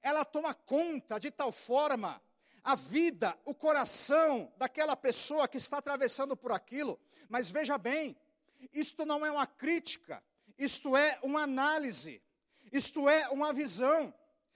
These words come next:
De nenhuma forma nós devemos, por exemplo, se nós estamos sofrendo,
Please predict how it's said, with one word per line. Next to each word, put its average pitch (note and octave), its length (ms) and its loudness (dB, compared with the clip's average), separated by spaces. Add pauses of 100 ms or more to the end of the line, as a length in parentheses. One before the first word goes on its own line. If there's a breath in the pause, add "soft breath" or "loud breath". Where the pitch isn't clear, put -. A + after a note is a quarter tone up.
(160 soft breath)
De C#4 140 0
nenhuma D#4+ 300 -2
forma C#4+ 520 4
nós C#4 200 0
devemos, C#4 720 0
por D4 200 -4
exemplo, C#4 520 0
se C#4 120 -10
nós C4+ 200 -6
estamos C#4+ 360 -6
sofrendo, C4 680 -2